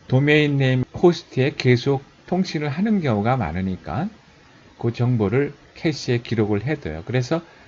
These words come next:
다음에 쿼리가 오게 되면은 만약에 캐시에 그 정보가 있으면 바로 자기가 알려주죠. 그게 앞에서 얘기한 non-authoritative response가 되는 거죠.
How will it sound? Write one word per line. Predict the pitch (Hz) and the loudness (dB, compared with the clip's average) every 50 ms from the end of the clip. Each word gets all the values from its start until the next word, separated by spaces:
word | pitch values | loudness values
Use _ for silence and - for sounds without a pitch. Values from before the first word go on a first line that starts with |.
| - - - | -20 -18 -8
다음에 | - 98 117 139 175 208 175 123 101 98 95 90 - - - - - | 0 6 8 10 10 10 8 6 4 2 2 -2 -4 -12 -20 -20 -16
쿼리가 | - - - 156 143 139 131 135 127 | -6 0 2 2 2 2 2 2 2
오게 | 107 104 104 117 113 107 | 2 2 2 2 2 2
되면은 | - 90 82 82 78 80 123 151 123 95 - _ - - - - - - - _ _ _ - - - | 0 -2 -4 -4 -4 -4 -4 -6 -6 -8 -12 _ -20 -20 -20 -20 -20 -20 -20 _ _ _ -18 -6 0
만약에 | - 110 123 131 139 143 160 180 175 | 4 4 4 4 4 4 2 2 0
캐시에 | - - 202 190 - - 160 160 | 2 0 0 0 2 2 0 2
그 | - - 127 117 | 2 0 -2 0
정보가 | - 123 117 120 110 107 113 107 | 0 0 2 2 0 2 2 0
있으면 | 98 92 - - 113 120 165 160 | 0 -2 -2 -4 -4 -4 -4 -4
바로 | - 113 110 139 143 | -4 -4 -2 -2 -2
자기가 | 139 104 95 95 98 110 | -2 -4 -4 -2 -2 0
알려주죠. | 90 80 85 85 87 82 - - - - - - - - - - - - - - - - - - - | 0 0 -2 -2 -4 -6 -8 -10 -20 -18 -18 -18 -18 -20 -20 -20 -20 -20 -20 -20 -20 -20 -20 -16 -8
그게 | - - 139 165 196 190 139 113 - | -6 -2 2 4 4 4 4 2 0
앞에서 | - 113 - - 127 120 - 127 120 | -2 -2 0 2 0 2 2 2 2
얘기한 | 110 104 92 101 110 127 127 - | 2 2 2 2 0 0 0 0
non-authoritative | 104 101 113 123 127 135 139 - 110 110 113 110 - - 107 98 95 - - - - - - - - - - | 2 4 6 6 4 2 0 0 0 0 0 0 -2 -4 -4 -4 -4 -8 -10 -12 -12 -10 -10 -12 -16 -14 -10
response가 | - 101 95 - - - - 98 90 82 - - - 82 | -4 -4 -4 -4 -6 -10 -8 -8 -8 -8 -10 -10 -10 -10
되는 | - - 87 82 82 82 85 | -10 -10 -12 -12 -12 -12 -14
거죠. | - - - - 87 | -16 -16 -16 -16 -16